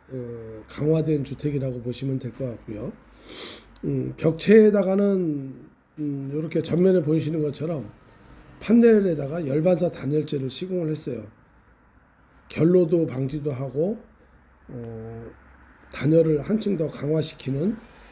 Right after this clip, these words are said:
그런 작업이라고 보시면 될 것 같고요. 요게,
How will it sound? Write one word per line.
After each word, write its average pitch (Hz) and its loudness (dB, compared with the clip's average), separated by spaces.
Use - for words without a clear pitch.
그런 160 6
작업이라고 131 -4
보시면 127 -6
될 123 -8
것 123 -8
같고요. 110 -8
요게, 208 6